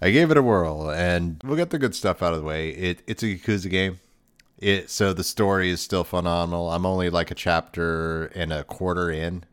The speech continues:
and I'm really enjoying the story and potentially where it goes. So we came off, uh, Yakuza,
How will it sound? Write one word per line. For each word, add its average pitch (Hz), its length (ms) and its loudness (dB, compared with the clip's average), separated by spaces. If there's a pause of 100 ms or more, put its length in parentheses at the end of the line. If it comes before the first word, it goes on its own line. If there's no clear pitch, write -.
(140)
and 80 180 -4
I'm 80 260 -4
really 82 280 -2
enjoying 78 460 -4
the 73 60 -8
story 78 600 -4
and 78 300 -8
potentially 82 640 -6
where 76 200 -6
it 73 100 -12
goes. - 480 -14 (260)
So 107 460 4 (320)
we 110 120 0
came 143 240 6
off, 123 300 6
uh, 113 120 6
Yakuza, 87 960 0